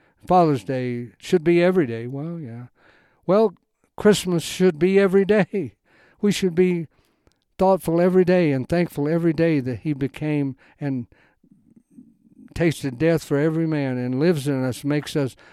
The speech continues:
a new creature, and gives us that opportunity that we otherwise wouldn't have. And that's let his spirit dwell in us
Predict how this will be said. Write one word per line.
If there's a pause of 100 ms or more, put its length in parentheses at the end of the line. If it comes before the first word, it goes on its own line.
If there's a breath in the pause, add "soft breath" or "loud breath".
(160 soft breath)
a
new
creature, (260 soft breath)
and
gives
us
that
opportunity (880)
that (180)
we
otherwise
wouldn't
have.
And
that's (720)
let
his (840)
spirit
dwell
in
us